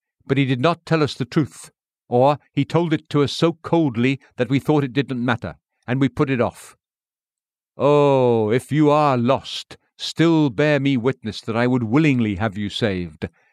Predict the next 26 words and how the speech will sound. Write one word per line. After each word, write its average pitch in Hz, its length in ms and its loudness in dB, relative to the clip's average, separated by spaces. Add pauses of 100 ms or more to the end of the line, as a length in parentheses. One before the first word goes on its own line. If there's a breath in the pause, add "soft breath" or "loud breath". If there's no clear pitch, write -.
and 131 160 2
if 143 140 -4
persuasions 151 640 0
could 131 220 -4
bring 147 180 0
you 139 120 0
to - 100 -2
Christ, - 500 -4 (240 soft breath)
you - 80 0
should 131 180 -2
not 156 260 -2
perish 139 380 -2
for 117 160 -2
lack 127 200 -2
of 90 100 -6
them. 80 380 -10 (760)
Believe 160 500 4
in 165 140 2
the 156 100 2
Lord 151 400 2
Jesus, 131 600 -2
and 110 200 0
you 131 200 2
will 127 220 0
be 123 120 -2
saved. 95 680 -10